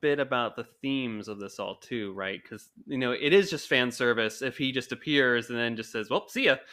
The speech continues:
<laughs> That's not what happens in this episode at all. So, you know, Ross, what do you think is the ultimate lesson that Anakin is trying to teach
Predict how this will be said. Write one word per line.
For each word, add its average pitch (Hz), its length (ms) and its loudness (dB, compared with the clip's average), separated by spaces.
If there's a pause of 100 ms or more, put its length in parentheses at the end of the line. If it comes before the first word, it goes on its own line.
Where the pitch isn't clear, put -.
(380)
<laughs> - 580 6 (300)
That's 247 220 4
not 254 140 8
what 190 120 6
happens 196 360 2
in 131 80 -4
this 120 180 -4
episode 120 500 -2
at 117 80 0
all. 117 280 2
So, 131 380 -4 (320)
you 180 100 0
know, 156 300 2
Ross, 151 320 0
what 233 100 2
do 302 60 -2
you 285 100 0
think 233 220 -4
is 180 120 -4
the 156 120 0
ultimate 156 380 -4
lesson 135 460 -4
that 113 180 0
Anakin 120 400 -4
is 110 120 -10
trying 113 260 -6
to 107 80 -2
teach - 560 -12